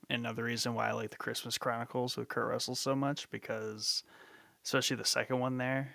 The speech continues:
um, I really like that take on Santa's village. But any movies that kind of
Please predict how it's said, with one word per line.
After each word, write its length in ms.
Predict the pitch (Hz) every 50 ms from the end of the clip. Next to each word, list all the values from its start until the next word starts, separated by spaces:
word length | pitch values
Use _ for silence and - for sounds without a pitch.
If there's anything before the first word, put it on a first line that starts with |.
| - -
um, 580 | - - 113 117 113 110 107 107 107 107 107 117 - _
I 80 | - -
really 380 | - 160 - 117 117 113 113 113
like 220 | 113 113 110 -
that 300 | - 113 113 113 117 - - _ - - - - - - _ _ -
take 400 | - - - 113 117 113 - - -
on 240 | 117 113 110 107
Santa's 380 | 110 - - 127 113 110 107 104
village. 600 | - - 107 110 117 131 139 135 - - - - - _
But 240 | - 123 113 113 - -
any 180 | - 143 147 139
movies 440 | 127 120 120 117 117 113 110 110 -
that 180 | - 117 117
kind 220 | - - 123 113 110
of 300 | 110 110 107 - -